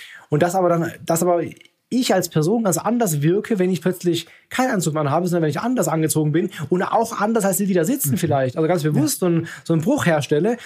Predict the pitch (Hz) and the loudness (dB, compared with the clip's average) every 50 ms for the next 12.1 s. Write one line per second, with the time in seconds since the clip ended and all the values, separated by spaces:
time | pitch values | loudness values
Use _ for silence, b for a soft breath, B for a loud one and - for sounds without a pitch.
0 | B B B - 165 165 185 190 175 170 165 165 202 220 220 185 180 147 165 160 | B B B -2 0 0 2 2 2 2 2 0 0 0 2 0 2 2 0 0
1 | 156 - 160 185 185 143 165 165 170 160 151 151 135 - - 151 131 120 123 - | 0 0 0 0 2 2 0 0 2 0 0 0 -2 -2 -4 -4 -2 -2 -4 -4
2 | - - 226 214 165 143 127 127 127 123 - - - 139 151 156 139 120 135 143 | 0 0 2 2 2 0 -2 -2 -4 -6 -8 -10 -10 -6 -4 -2 0 0 0 2
3 | 156 190 202 190 B B B B B B B B B - 135 147 185 196 - - | 2 0 -2 -2 B B B B B B B B B 0 0 2 2 0 0 0
4 | 156 135 123 - 147 147 127 135 165 165 202 185 160 - 180 196 202 185 151 151 | -2 -4 -6 -6 -4 -2 0 0 0 0 0 0 0 0 0 0 2 2 2 2
5 | 160 175 170 - 180 180 180 180 - 180 - 185 156 170 208 220 185 226 175 143 | 2 2 0 0 -2 0 0 0 0 0 0 0 0 0 0 0 0 0 0 2
6 | 147 156 175 185 - 147 196 196 214 226 226 226 B B B B B - 160 147 | 2 2 2 0 0 0 0 2 2 0 -2 -4 B B B B B -4 0 0
7 | 180 180 185 190 - 165 165 180 190 190 - - - 147 156 180 196 190 185 175 | 2 0 0 0 0 2 2 2 2 2 0 0 0 2 2 4 4 2 2 2
8 | 160 139 131 127 147 160 - 196 214 233 254 240 - 175 165 170 165 160 139 127 | 2 2 2 2 0 0 0 0 0 0 -2 -4 -4 -2 -2 0 2 2 0 0
9 | - - 165 165 160 160 160 - 151 151 - 151 - 151 147 165 151 147 147 131 | -2 -2 -2 0 0 0 0 0 0 0 0 -2 -2 0 0 0 2 2 2 2
10 | 165 190 214 277 240 170 165 135 131 127 135 143 170 160 - 165 170 175 220 - | 2 0 0 0 -2 -2 -2 -2 0 0 0 0 0 0 2 2 2 2 0 -2
11 | - - - B B B B B B 202 185 - 214 180 143 131 127 120 120 143 | -4 -6 -10 B B B B B B -4 -2 0 0 0 0 0 -2 -4 -8 -10
12 | 147 | -14